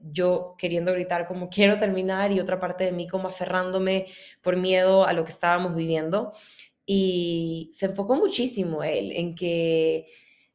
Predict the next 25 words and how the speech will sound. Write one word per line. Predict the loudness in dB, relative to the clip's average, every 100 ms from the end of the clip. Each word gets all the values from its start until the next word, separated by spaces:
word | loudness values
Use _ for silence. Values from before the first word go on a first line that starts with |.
| _ _ _
si | -14 -2 2
las | 2
personas | 0 0 0
preguntaban | 0 0 -2 0 2 4 4 2 2 0 -2
que | 2 4 4
había | 2 2 2 0
sido | -4 0 0
un | -2 0
breakup | 0 0 0 0 -2 -8 -2
mutuo, | 4 4 2 -2 -4 -6 -12 -20 -20 -20 _
eh, | -2 0 2 0 -2 -6 -10 _ -6
y | -4
venía | 0 0
mucho | -2 -2 -4
desde | -4 -6
su | -6
vergüenza. | -6 -4 -4 -6 -8 -8 -6
Y | -4
la | -2
verdad | -2 -2 -2
es | -4
que | -8
en | -10
ese | -8
momento | -6 -4 -4 -6 -2 -2